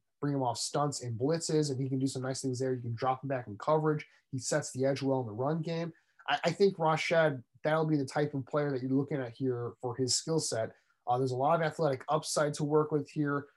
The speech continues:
I, I think he's one of those players that he needs to go to the right team in the right environment, uh,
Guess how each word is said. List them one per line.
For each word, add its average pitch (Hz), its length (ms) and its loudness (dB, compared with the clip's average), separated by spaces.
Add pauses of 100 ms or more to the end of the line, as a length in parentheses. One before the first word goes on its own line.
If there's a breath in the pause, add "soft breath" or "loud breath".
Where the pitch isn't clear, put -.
(220 soft breath)
I, 135 160 -6
I 180 60 4
think 196 200 0
he's 190 140 2
one 185 140 8
of 180 60 6
those 165 140 0
players 165 260 2
that 143 100 0
he 147 80 2
needs 170 240 0
to 147 60 -6
go 156 120 2
to 156 100 0
the 139 60 4
right 135 300 0
team 143 420 -2
in 139 100 -2
the 127 100 0
right 135 240 0
environment, 127 600 0 (420)
uh, 120 280 -2